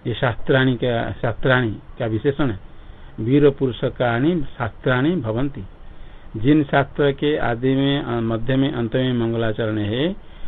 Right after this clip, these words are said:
ऐसे शास्त्र वीर पुरुषकाणि भवन्ति। वीराः पुरुषाः येषां शास्त्राणां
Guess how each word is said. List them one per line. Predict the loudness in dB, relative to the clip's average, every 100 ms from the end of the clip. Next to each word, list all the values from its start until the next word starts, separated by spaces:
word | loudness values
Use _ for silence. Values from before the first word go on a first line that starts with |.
| -6 -6
ऐसे | -4 -4
शास्त्र | -4 -4 0 0
वीर | 2 4 4 4
पुरुषकाणि | 4 2 0 -4 0 2 2
भवन्ति। | 2 2 0 -2 -12 -16 -18 -18 -18 -12 -8 -4
वीराः | 2 6 6 6 4 2
पुरुषाः | 2 0 0 0 0 2
येषां | 2 2 2 0 0
शास्त्राणां | 0 -2 0 0 2 2